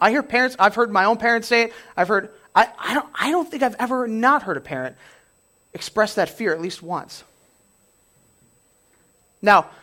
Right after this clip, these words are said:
I mean, I'm gonna become a parent in, like, seven months, so I, I,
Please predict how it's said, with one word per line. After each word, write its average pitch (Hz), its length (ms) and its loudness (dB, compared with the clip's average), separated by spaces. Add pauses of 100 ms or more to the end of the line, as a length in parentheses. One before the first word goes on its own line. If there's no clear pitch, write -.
(120)
I 202 80 6
mean, 220 120 2
I'm 233 80 8
gonna 233 120 0
become 226 240 0
a 196 60 -2
parent 196 400 0
in, 156 300 -6 (100)
like, 151 200 2 (380)
seven 208 380 0
months, 180 320 2
so 160 480 -2 (500)
I, 180 240 6 (240)
I, 190 240 4